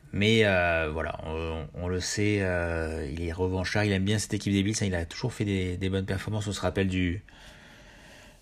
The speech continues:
du gros bloc, voilà, fa-, face à, à Norman. Euh, donc, euh, voilà, c'est le genre de match, si, euh, il prend les devants et s'il prend l'ascendant,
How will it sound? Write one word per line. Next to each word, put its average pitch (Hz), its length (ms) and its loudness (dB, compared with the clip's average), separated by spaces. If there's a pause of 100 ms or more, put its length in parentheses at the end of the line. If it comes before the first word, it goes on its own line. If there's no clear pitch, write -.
(320)
du 113 160 4
gros 107 220 6
bloc, 107 300 6
voilà, 95 240 6
fa-, 80 800 -2 (1080)
face - 340 -2
à, 92 180 0
à 98 140 2
Norman. 104 500 4
Euh, 82 560 2
donc, 82 260 -4
euh, 90 40 2
voilà, 90 200 2
c'est 90 120 -4
le 98 60 2
genre 113 160 4
de 120 100 8
match, 120 340 6
si, 135 600 2
euh, 101 540 2
il 107 160 -2
prend - 180 0
les 120 100 4
devants 113 360 2
et 110 60 0
s'il 113 240 -2
prend 110 200 2
l'ascendant, 101 840 2